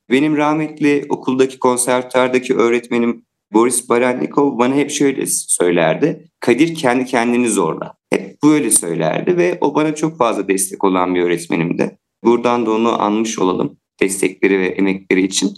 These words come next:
Yani hep böyle bu şekilde bir çalışma ortamıyla geçti benim hayatım. Konservatuvar, okuldan çık, operaya git, operadan işte yarışma için tekrar hazırlan, yurt dışına git, yurt dışındaki kampanyalar falan.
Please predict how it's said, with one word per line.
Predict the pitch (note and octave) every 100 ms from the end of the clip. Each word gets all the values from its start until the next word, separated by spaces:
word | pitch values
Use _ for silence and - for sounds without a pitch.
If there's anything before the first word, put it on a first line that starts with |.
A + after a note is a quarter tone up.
| _ _ _ D#3+
Yani | F#3+
hep | A3 A#3
böyle | G3 G3 F#3 F#3+
bu |
şekilde | G3+ F#3 F3 D#3+ F3 E3 -
bir | D3+ D#3
çalışma | - D#3 E3 F3 D3
ortamıyla | C#3+ E3 E3 B2
geçti | E2+ E2 - -
benim | F2 E2
hayatım. | D2+ C2 - - -
Konservatuvar, | D3 D#3+ D3+ C#3+ C3 - C3+ C3+ -
okuldan | A2 - D3 C#3 - _ _ - D3 C#3
çık, | C#3 D3 C#3+ -
operaya | C#3+ C#3+ C#3+
git, | C3+ C#3+ C#3+ -
operadan | C#3 D3 C#3 C3+ C#3+ C#3 _ _
işte | - - C#3
yarışma | B2 C3+ C3+ D3 C#3+
için | C3+ - B2+
tekrar | C3 B2+ C#3 C3
hazırlan, | C#3 B2+ C#3 B2+ C3+ C3 _ -
yurt | C3+ C#3+
dışına | C3+ - C#3
git, | C3+ C#3+ -
yurt | - -
dışındaki | - C#3+ C#3+
kampanyalar | - D#3+ - C3+ C3+ C3 C#3
falan. | E3 G3+